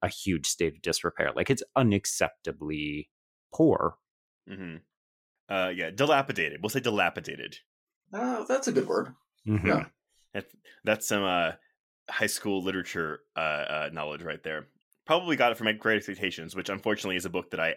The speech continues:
Speaker 2: absolutely loathe. <laughs> Um, so attached to this film before, before the cast we had in place was Benedict Cumberbatch and Emma Stone. So they were gonna be Thomas and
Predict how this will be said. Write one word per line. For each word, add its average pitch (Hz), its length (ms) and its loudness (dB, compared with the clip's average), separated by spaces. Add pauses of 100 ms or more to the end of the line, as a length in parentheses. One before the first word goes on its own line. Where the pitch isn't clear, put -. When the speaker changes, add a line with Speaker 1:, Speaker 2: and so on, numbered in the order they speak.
Speaker 2:
absolutely 80 480 -6
loathe. 78 280 -6 (280)
<laughs> - 920 2 (2000)
Um, 170 440 4 (160)
so - 180 0 (140)
attached 220 640 0
to 320 80 4
this 196 280 0
film 156 340 4
before, 143 460 2 (300)
before 143 320 2
the 147 100 0
cast 123 340 2
we 123 100 -2
had 104 160 4
in 101 120 -2
place 87 400 -2
was 107 160 0
Benedict 135 440 0
Cumberbatch 87 560 -4 (160)
and 107 220 0
Emma 127 220 0
Stone. 90 760 -2
So 104 100 -10
they 98 120 -2
were 135 120 2
gonna 135 160 2
be 123 120 -2
Thomas 117 520 -2
and 110 120 -8